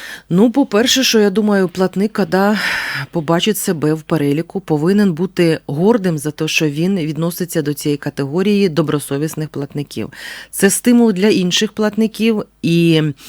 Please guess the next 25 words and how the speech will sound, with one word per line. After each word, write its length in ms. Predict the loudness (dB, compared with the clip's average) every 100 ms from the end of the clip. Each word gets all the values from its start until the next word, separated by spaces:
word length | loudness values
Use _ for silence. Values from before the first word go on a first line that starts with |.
| -20 -16 -6
е, 580 | -2 -2 -2 0 -2 -2
якісь, 540 | -4 -4 -4 -4 0
е, 260 | 2 2 0
такі 240 | -4 -4 -4
все 200 | -2 -2
ж 80 | -2
таки, 200 | -2 2
ну, 200 | 2 2
да, 200 | 0 0
це 200 | -4 -4
стимул 340 | 0 0 0
для 140 | -2
платників, 540 | -2 -2 -4 -4 -2 -2
щоб 200 | -2 -2 -6 -10 -8 -8 -8 0
попадати 540 | 2 2 2 2 0
в 140 | -10 -6
цей 200 | -4 -4
переліки. 600 | -2 -2 -2 -4 -10 -12 -14 -20 -20 _ _ _ _ -4
У 60 |
нас 260 | -2 -2 -2
н-, 280 | -2 -2 -2
відносно 360 | -2 -4 -2
невелика 500 | -2 0 -2 -2 -4
область, 440 | -4 -2 -2 -2 -2
але 580 | -4 -2 -2 -2 -2